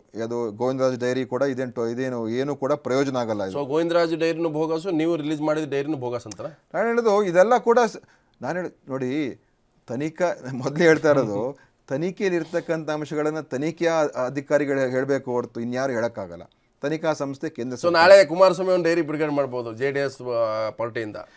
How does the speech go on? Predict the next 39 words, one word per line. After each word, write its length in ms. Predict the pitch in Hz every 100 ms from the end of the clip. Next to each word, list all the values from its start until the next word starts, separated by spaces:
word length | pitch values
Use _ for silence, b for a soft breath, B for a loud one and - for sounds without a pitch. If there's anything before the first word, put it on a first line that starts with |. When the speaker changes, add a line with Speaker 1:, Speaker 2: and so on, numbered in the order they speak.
| -
Speaker 1:
See, 300 | 262 220 175 b - 113
ಡಾಕ್ಯುಮೆಂಟ್ಸ್‌ಗೆ 800 | 123 175 190 180 170 160 190
ಬ್ಯಾಕಿಂಗ್ 420 | 165 113 123 143 113
ಇರ್ಬೇಕು. 440 | 92 78 - _ _ _ _ _ _
ಅದಕ್ಕೆ 160 | 156 214
ನಾವು 140 | 220
ಹೇಳೋದು, 180 | 208 165
ನಮ್ಮ 260 | 135 190 202
ಡಾಕ್ಯುಮೆಂಟ್ 400 | 196 208 208 170
ನಾನೇನು 520 | 170 185 190 180 151
Speaker 2:
ಸರ್, 120 | 208
ಬ್ಯಾಕಿಂಗ್ 360 | 175 196 233 240
ಅಂದ್ರೆ 200 | 240 233
ಇದು 200 | 220 190
ಐ 100 | 196
ಟಿ 100 | 226
ಇಲಾಖೆ 300 | 220 208 226
ಅಂತ 120 | 190
ಹೇಳ್ತಾ 240 | 220 233
ಇದಾರಲ್ಲ. 260 | 233 214 147 104 - -
Speaker 1:
ಐ 120 | 175
ಟಿ 100 | 220
ಇಲಾಖೆಯವ್ರು 420 | 247 240 240 247 185
ಬಂದು 200 | 240 220
ಹೊರಗೆ 160 | 226
ಮಾತಾಡ್ಬೇಕಲ್ಲ, 800 | 220 226 247 247 247 202 123 - _ _ _ -
ಐ 120 | 190
ಟಿ 120 | 202
ಇಲಾಖೆ 360 | 233 226 226 233
ತಮ್ಮ 180 | 226 214
ತನಿಖಾ 360 | 190 214 226
ವರದಿಯನ್ನು 540 | 226 220 226 226 214 175
ಹೇಳ್ಬೇಕಲ್ಲ. 720 | 165 233 254 247 220 139 - _ _ _ _ -
ಈಗ 80 | 180
ಐ 140 | 165 208
ಟಿ 100 | 240
ಇಲಾಖೆ 360 | 233 240 226
ಸುಮ್ಮನೆ 320 | 196 214 233
ಕೂತ್ಕೊಂಡು 580 | 202 196 202 190 151 131